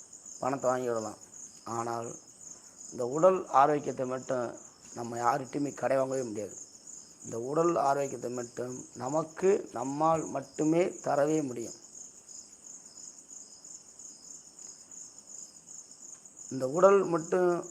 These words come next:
ஆரோக்கியமா இருந்தா நம்ம மருத்துவமனைக்கு போகாம நம்ம வாழ்க்கை நிம்மதியாகவும் மகிழ்ச்சியாகவும் இருக்கும். ஆனா இந்த பணத்தை வச்சுக்கிட்டு பணம், பணம், பணம்னு, பணம்னு ஓடணும்டா, என்னைக்குமே ஒரு வாழ்க்கையில ஒரு மனிதன் எத்தனை கோடி சம்பாரிச்சாலும்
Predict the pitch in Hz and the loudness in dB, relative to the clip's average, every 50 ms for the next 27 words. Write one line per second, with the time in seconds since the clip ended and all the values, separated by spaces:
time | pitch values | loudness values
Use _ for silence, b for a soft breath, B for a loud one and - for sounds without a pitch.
0 | - - - - 135 147 165 165 165 151 - 156 151 147 139 139 139 139 139 139 | -12 -4 2 4 6 6 8 6 4 4 2 2 4 4 4 4 4 2 4 6
1 | 131 131 131 135 - - - - 120 123 120 117 120 127 139 143 139 156 151 147 | 6 6 4 2 -2 -6 -12 -10 -8 -8 -6 -2 0 0 0 0 0 0 0 0
2 | 131 123 117 123 123 120 131 131 131 127 127 127 127 123 - 127 123 120 120 120 | 0 -2 -2 -2 -2 0 0 -2 -2 -2 -4 -4 -4 -4 -4 -4 -4 -4 0 2
3 | 123 135 147 156 147 - 143 135 135 135 139 143 143 139 131 127 131 156 151 135 | 4 4 4 2 0 -2 -2 -2 -2 -2 -2 -2 0 2 2 2 2 0 0 -2
4 | 131 139 147 135 - 151 135 127 120 113 110 110 101 90 - - B B B B | -2 -2 -2 0 2 2 2 4 2 0 -2 -6 -10 -12 -12 -16 B B B B
5 | B B B B - - 117 123 120 117 120 127 123 - - - - 117 - - | B B B B -6 -4 -2 0 0 0 -2 -2 -4 -8 -10 -10 -10 -10 -10 -8
6 | - - - 151 170 185 180 - - 165 156 147 143 - 151 147 147 139 131 120 | -2 2 4 6 6 4 2 0 2 4 4 4 2 0 -4 -4 -4 -4 -4 -2
7 | 120 135 143 151 151 147 135 143 147 151 147 139 135 139 143 143 147 135 120 120 | 0 2 2 2 2 2 2 2 2 2 2 2 2 2 2 2 0 0 0 0
8 | 127 135 147 147 147 139 139 123 123 127 135 131 123 117 107 104 98 110 - - | 0 2 2 2 0 0 0 0 0 0 0 -2 -2 -2 0 0 0 -2 -4 -8
9 | B B B B B B B B B - - 120 139 156 170 175 175 160 160 170 | B B B B B B B B B -8 -4 0 2 4 6 4 4 4 4 4
10 | 175 170 160 147 143 131 131 139 147 151 139 151 151 139 135 139 139 135 123 117 | 4 6 6 4 4 6 6 6 6 6 4 0 2 2 4 4 2 2 0 -2
11 | 120 127 131 147 147 139 131 120 131 131 - 147 156 151 123 135 156 170 156 156 | -2 0 0 0 0 -2 -2 -2 -4 -4 0 0 0 2 2 2 2 4 4 2
12 | - - - - - - 131 131 131 139 139 131 - - 131 120 117 117 113 | 0 -4 -12 -14 -6 -4 -2 2 2 2 2 2 0 -2 -2 0 -2 -4 -6